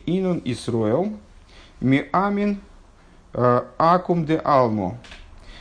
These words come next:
Декоши, декуши брегу Исра и хулю. Э, с-, значит, закои, евреи закоин. Закоин, мы с этим термином встречались, закой, хаев и «Закой» — это с-, термины, которые употребляются, например, в суде. Хаев обвинён,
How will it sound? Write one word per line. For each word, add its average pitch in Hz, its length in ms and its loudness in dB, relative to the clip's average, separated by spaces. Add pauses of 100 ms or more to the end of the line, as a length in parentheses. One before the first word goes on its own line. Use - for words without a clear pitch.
(100)
Декоши, 147 380 0 (140)
декуши 131 320 -4
брегу 123 320 0
Исра 120 280 -2
и 98 40 -2
хулю. 190 360 -4 (1040)
Э, 117 720 0
с-, - 300 -16 (240)
значит, 120 280 -4
закои, 139 760 0
евреи 180 440 0
закоин. 123 760 -2
Закоин, 170 540 -2 (240)
мы 135 100 -4
с - 120 -12
этим 117 200 -6
термином 107 280 -4
встречались, 156 460 -4
закой, 170 440 -4 (300)
хаев 123 320 0
и 127 40 -2
«Закой» — 190 340 -2
это 127 720 -2
с-, - 160 -16 (320)
термины, 135 320 -4
которые 107 280 -4
употребляются, 113 400 -4
например, 117 320 -4
в - 40 -18
суде. 95 380 -6 (280)
Хаев 92 420 -2
обвинён, 120 580 -4